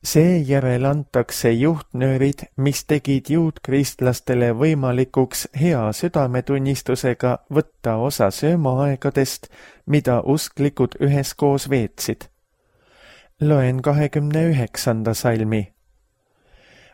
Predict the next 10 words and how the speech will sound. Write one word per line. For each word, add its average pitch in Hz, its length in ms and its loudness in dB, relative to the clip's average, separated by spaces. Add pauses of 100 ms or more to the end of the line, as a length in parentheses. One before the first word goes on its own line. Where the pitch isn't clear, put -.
(240)
Hoiduge 139 720 2
ebajumalate 120 1120 0
ohvriliha 139 840 2 (180)
ja 123 340 0
vere 147 420 4
ja 110 280 0
lämbunu 156 520 0
söömisest 139 800 2 (300)
ning 151 380 2
pilastusest. 113 880 0